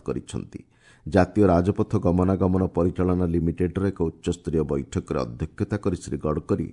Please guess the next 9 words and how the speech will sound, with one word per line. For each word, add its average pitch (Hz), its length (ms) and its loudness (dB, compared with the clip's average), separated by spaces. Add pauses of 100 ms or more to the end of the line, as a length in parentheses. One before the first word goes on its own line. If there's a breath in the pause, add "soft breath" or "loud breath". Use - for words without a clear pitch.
(380 loud breath)
ବିଭିନ୍ନ 95 380 6
ପ୍ରକଳ୍ପର 123 600 2
ଅଗ୍ରଗତି 92 440 0
ସମ୍ପର୍କରେ 104 580 0
ସମୀକ୍ଷା 87 500 -2
କରିବା 85 320 2
ଅବସରରେ 78 540 -2 (120)
ଏହା 78 220 -4
କହିଛନ୍ତି। - 600 -8